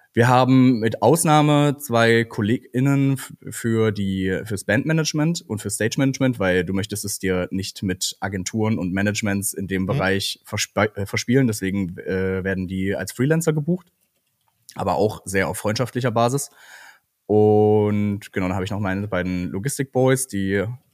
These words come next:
Speaker 1: eigentlich Elekt-, äh, Elektromeister sind und die haben jetzt gesagt, komm, dann machen wir mal ein bisschen Elektro auf Events, die auch schon selbst seit vielen Jahren auf Events halt, äh, als Helfer dabei waren oder halt auch Logistikmanagement dort gemacht haben. Genau, und dann gibt's so mich, ich mach so den Oberhansel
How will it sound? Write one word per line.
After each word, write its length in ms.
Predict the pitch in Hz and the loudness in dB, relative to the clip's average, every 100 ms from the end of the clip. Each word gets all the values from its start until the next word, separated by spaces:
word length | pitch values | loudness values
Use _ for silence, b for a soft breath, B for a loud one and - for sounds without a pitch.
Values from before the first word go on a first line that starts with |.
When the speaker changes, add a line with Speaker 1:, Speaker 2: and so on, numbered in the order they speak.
| _ _ _ _ _ - | _ _ _ _ _ -6
Speaker 1:
eigentlich 280 | 101 104 | -2 -2
Elekt-, 420 | 87 101 - _ - | -2 -4 -4 _ -8
äh, 280 | 92 87 92 | -4 -2 -4
Elektromeister 640 | 113 110 127 117 127 135 | -4 -4 -4 -2 -2 -2
sind 260 | 127 135 131 | -2 -2 -2
und 180 | 101 98 | -6 -4
die 140 | 98 | -4
haben 120 | 104 | -2
jetzt 140 | 104 - | -2 -4
gesagt, 240 | 101 98 | -6 -2
komm, 160 | 156 147 | 0 2
dann 100 | 107 | 2
machen 140 | 104 | 2
wir 80 | 107 | 2
mal 240 | 101 95 | 2 0
ein 140 | 101 101 | -2 -4
bisschen 240 | 104 107 | -2 0
Elektro 280 | 101 - 104 | 0 2 0
auf 120 | 92 | 0
Events, 360 | 87 156 190 - | 2 2 2 -2
die 140 | 98 | 0
auch 140 | 107 | 0
schon 200 | 135 147 | 2 2
selbst 300 | 131 135 139 | 4 4 2
seit 180 | - 127 | -2 -2
vielen 240 | - 135 131 | 0 2 4
Jahren 220 | 127 131 | 4 2
auf 120 | 123 | 0
Events 280 | 120 123 123 | 2 2 2
halt, 300 | 123 117 - | 2 0 -2
äh, 360 | 113 113 113 117 B B B _ - | 0 0 0 -4 B B B _ -2
als 240 | 107 - | -2 0
Helfer 280 | 107 113 107 | 0 2 2
dabei 360 | 107 95 101 | 2 2 0
waren 420 | 98 98 104 104 107 | 2 0 0 0 -2
oder 320 | 92 98 98 | -4 -4 -2
halt 220 | 101 104 | -2 -4
auch 160 | 101 110 | -6 -6
Logistikmanagement 760 | 101 107 101 104 104 - 101 | -6 -6 -6 -4 -4 -4 -6
dort 200 | 95 101 | -6 -6
gemacht 260 | 101 98 - | -4 -6 -2
haben. 320 | 95 92 107 _ _ _ _ _ _ _ _ _ - | -2 -2 -6 _ _ _ _ _ _ _ _ _ -2
Genau, 220 | 117 87 | 0 0
und 80 | 92 | 0
dann 80 | |
gibt's 160 | 98 98 | -2 -2
so 60 | 98 | -2
mich, 200 | 107 104 | -2 -2
ich 80 | |
mach 120 | 101 95 | -6 -6
so 100 | 90 | -6
den 160 | 87 | -4
Oberhansel 640 | 78 98 113 113 113 120 | -2 -2 0 0 0 -2